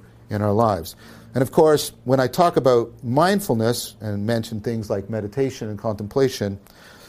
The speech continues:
w-, our thoughts should turn, of course, to India and the axial revolution that was taking there.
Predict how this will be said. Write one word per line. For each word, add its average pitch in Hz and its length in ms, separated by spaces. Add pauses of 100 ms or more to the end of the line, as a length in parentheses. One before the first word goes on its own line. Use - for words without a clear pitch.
(120)
w-, 113 160
our 113 160
thoughts 120 340
should - 280
turn, 120 480 (120)
of 104 140
course, 104 280
to 135 180
India 170 440 (1040)
and 123 120
the 127 80
axial 127 360
revolution 113 540
that 104 80
was 101 140
taking 110 340
there. 110 300